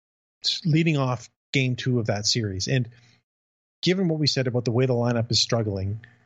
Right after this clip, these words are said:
and the way the defense has been struggling, getting him back in the lineup will just be so,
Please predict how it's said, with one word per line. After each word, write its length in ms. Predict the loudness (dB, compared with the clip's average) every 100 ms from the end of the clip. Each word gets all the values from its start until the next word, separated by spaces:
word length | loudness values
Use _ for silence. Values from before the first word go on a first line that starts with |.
| _ _ _ _
and 160 | 0 2
the 40 |
way 120 | 4
the 80 | 2
defense 460 | 2 2 2 2 2
has 160 | 0 0
been 220 | 0 -2
struggling, 600 | 0 0 0 0 -2 -6 -10 _ _ _ _ _ _
getting 260 | 2 2 4
him 260 | 4 2
back 260 | 2 0 0
in 80 | 0
the 60 |
lineup 460 | 2 2 2 -2 -2
will 60 | -2
just 260 | 0 -2
be 140 | -2 0
so, 640 | 2 2 2 2 0 -2